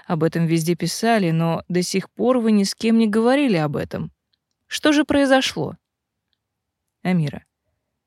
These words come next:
«Я поняла, что моя мать была права. Смешно, что это произошло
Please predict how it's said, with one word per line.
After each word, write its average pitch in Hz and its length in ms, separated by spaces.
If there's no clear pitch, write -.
«Я 202 260
поняла, 220 460
что - 220
моя 202 300
мать 269 380
была 269 320
права. 226 560
Смешно, 240 640
что 180 220
это 175 240
произошло 208 720